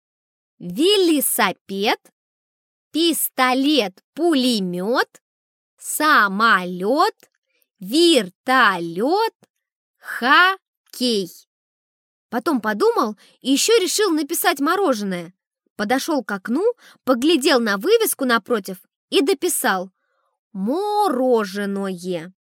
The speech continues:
Отец прочёл и говорит: "Куплю я тебе пока мороженое, а остальное подождём".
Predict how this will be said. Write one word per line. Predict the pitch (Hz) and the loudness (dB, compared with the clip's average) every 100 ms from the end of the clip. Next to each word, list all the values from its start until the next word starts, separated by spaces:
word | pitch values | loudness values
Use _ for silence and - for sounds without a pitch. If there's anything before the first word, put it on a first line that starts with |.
| _ _ _ _ _ _ - | _ _ _ _ _ _ -6
Отец | 202 214 262 - | -4 0 0 0
прочёл | 220 214 - 453 | -6 -4 0 -2
и | - | -2
говорит: | 247 285 294 220 185 _ _ _ _ _ _ _ _ - | -8 -2 -2 -2 -6 _ _ _ _ _ _ _ _ -4
"Куплю | 254 - 403 440 | -4 0 4 4
я | 330 | 2
тебе | - 220 202 | -2 -4 -2
пока | 233 - 359 330 | -2 2 2 2
мороженое, | 247 339 381 233 185 180 170 180 _ _ _ - | 2 0 2 0 -2 -8 -10 -14 _ _ _ -4
а | 220 | 0
остальное | 262 - 285 330 427 539 302 190 | 0 0 2 2 4 4 2 0
подождём". | 453 480 403 233 214 180 151 | 0 0 0 0 -2 -4 -6